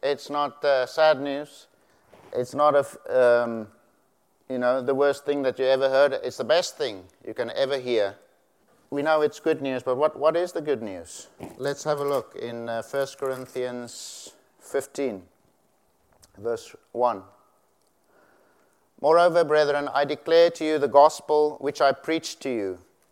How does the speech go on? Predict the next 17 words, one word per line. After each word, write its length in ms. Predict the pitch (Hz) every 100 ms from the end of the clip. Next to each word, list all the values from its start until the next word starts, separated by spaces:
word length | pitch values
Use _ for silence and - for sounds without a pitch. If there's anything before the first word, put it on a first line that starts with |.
| _ _ _ _ _ _ _ _ _ _ _
First 300 | _ 151 143
Corinthians 560 | - 135 131 127 123 113
fifteen. 600 | - 123 - 113 101 95 _ _ _ _ _ _ _ _ _ _ _ _ _ -
"Which 360 | 147 160 - - _ _ -
also 460 | 170 185 - 165
you 240 | 165 151 156
received, 800 | 156 - 160 156 107 87 - - _ _ _ _
and 300 | - 151 165
in 160 | 156 147
which 260 | 143 147 -
you 100 | 135
stand, 600 | - 143 127 98 92 - _ _ _ -
by 160 | 123
which 340 | 127 139 156 -
you 140 | 147
are 100 | 143
saved, 800 | 135 - 160 147 104 92 - -